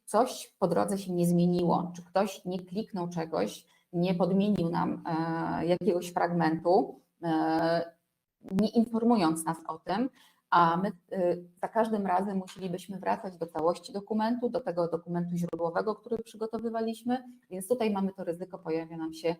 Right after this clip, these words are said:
e, ta obawa związana z ewentualnym fałszerstwem, czy, czy, czy jeśli nawet nie fałszerstwem, to jakąś zmianą, na którą na przykład nie wyrażamy zgody. Kolejnym takim, e, ryzykiem to jest strach przed uszkodzeniem, czy też utratą dokumentów.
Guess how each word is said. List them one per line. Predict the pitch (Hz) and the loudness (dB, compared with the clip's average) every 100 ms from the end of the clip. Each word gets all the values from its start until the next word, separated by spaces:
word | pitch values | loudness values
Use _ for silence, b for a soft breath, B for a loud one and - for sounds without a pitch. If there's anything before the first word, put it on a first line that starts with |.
| b b b b | b b b b
e, | 190 175 | 0 2
ta | 170 185 | 2 0
obawa | 170 165 175 175 | 0 0 0 0
związana | 165 160 165 165 170 170 | -2 -4 -2 -4 -4 -6
z | |
ewentualnym | 165 160 170 160 160 160 | -6 -6 -4 -4 -4 -6
fałszerstwem, | - 170 175 170 170 - 220 254 | 0 0 2 0 0 0 2 2
czy, | 254 185 185 180 | 0 -4 -4 -6
czy, | - B B | -20 B B
czy | - | 0
jeśli | 262 262 | 0 4
nawet | 262 269 | 2 4
nie | 262 | 0
fałszerstwem, | 262 262 277 302 302 240 | 0 0 4 4 4 0
to | 233 | -2
jakąś | 208 208 208 | -2 -2 -4
zmianą, | 185 185 208 233 196 | -2 2 4 4 2
na | 175 | -2
którą | 180 185 180 | -4 -4 -2
na | 175 | -2
przykład | 175 - - 185 - b b | -4 -6 -2 -2 -2 b b
nie | 160 180 | 0 2
wyrażamy | 262 220 185 170 170 | 4 2 0 -2 -2
zgody. | 165 170 170 - - _ _ _ _ _ _ _ - | -2 -2 -2 -4 -10 _ _ _ _ _ _ _ 4
Kolejnym | 196 226 240 202 | 8 8 6 2
takim, | 196 175 175 180 185 | 0 -4 -4 -4 -4
e, | - 185 175 | -4 -2 2
ryzykiem | 180 190 156 165 190 233 | 4 2 0 -2 -4 -2
to | |
jest | 170 175 175 175 | -2 -4 -6 -14
strach | - 190 - | -4 -4 -4
przed | - 175 180 | -6 -8 -10
uszkodzeniem, | - 175 165 156 185 240 | -10 -8 -4 -4 -4 -4
czy | 240 | -4
też | 302 | -6
utratą | - 320 - 339 196 175 | -6 -6 0 0 0 -4
dokumentów. | 180 175 160 160 160 - | -4 -6 -8 -6 -6 -8